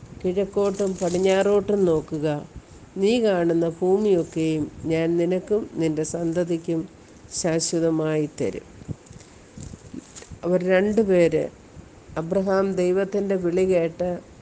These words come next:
ആ ഹാരാനിൽ നിന്ന് പുറപ്പെട്ട് ലോത്തിനെയും കൂട്ടിക്കൊണ്ടുവന്ന് കനാൻ ദേശത്ത് പാർക്കുന്നതായ സമയം, അവിടെ വന്ന് അവർ രണ്ടായി പിരിയുമ്പോൾ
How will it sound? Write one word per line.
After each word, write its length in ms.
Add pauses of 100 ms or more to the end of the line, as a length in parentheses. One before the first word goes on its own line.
(120)
ആ 140 (680)
ഹാരാനിൽ 640 (100)
നിന്ന് 200
പുറപ്പെട്ട് 600 (680)
ലോത്തിനെയും 680
കൂട്ടിക്കൊണ്ടുവന്ന് 960 (220)
കനാൻ 460
ദേശത്ത് 440
പാർക്കുന്നതായ 1000
സമയം, 460 (920)
അവിടെ 260
വന്ന് 340 (300)
അവർ 280
രണ്ടായി 440
പിരിയുമ്പോൾ 680